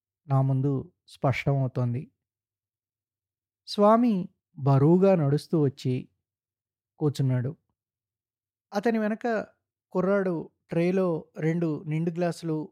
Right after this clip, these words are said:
వేరుశనగ పప్పు ప్లేటు తీసుకొచ్చాడు. ప్లాస్టిక్ బల్ల మీద పెట్టి వెళ్ళిపోయాడు.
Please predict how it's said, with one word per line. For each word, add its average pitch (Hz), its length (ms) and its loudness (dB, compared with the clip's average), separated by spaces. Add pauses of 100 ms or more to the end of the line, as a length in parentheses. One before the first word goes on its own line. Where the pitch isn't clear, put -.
(120)
వేరుశనగ 156 480 -2
పప్పు 147 280 -8
ప్లేటు 143 360 -6
తీసుకొచ్చాడు. 127 680 -10 (1300)
ప్లాస్టిక్ 180 440 -4
బల్ల 170 180 -2
మీద 160 220 -4
పెట్టి 143 500 -8
వెళ్ళిపోయాడు. 139 600 -6